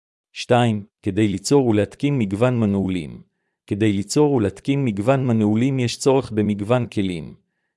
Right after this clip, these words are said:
כגון כלים לחיתוך, כיפוף ועיצוב מתכת, וכן כלים לקידוח, הקשה ומדידה. החזקת הכלים הנכונים לעבודה חיונית, מקצועית ומוצלחת.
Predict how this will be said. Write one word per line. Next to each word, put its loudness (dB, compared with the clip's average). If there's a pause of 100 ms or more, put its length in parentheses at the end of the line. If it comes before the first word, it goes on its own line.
כגון -2 (400)
כלים 0
לחיתוך, -6 (340)
כיפוף -2
ועיצוב 0
מתכת, -4 (320)
וכן -2
כלים -2
לקידוח, -2 (240)
הקשה 0
ומדידה. -2 (1040)
החזקת -2
הכלים -2
הנכונים -2
לעבודה 2
חיונית, -4 (340)
מקצועית -2
ומוצלחת. -4